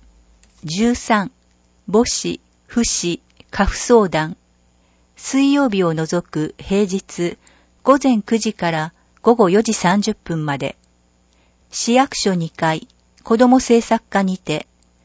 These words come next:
予約は不要です。電話、三二八零三四。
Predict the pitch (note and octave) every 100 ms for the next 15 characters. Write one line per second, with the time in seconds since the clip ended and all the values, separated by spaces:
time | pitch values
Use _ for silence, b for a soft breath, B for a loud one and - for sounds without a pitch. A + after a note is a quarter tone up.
0 | _ _ _ _ _ - G#3 A#3+ B3+ A#3
1 | A#3 - G#3 G3+ F#3+ F3 - - _ _
2 | _ _ _ _ _ - F3+ G#3 G#3 F#3+
3 | F#3 _ _ _ _ - F#3+ A#3 A#3 A3+
4 | F#3+ - _ _ _ - - - A#3 A3
5 | F#3+ - _ - - G3 G3+ G3 F#3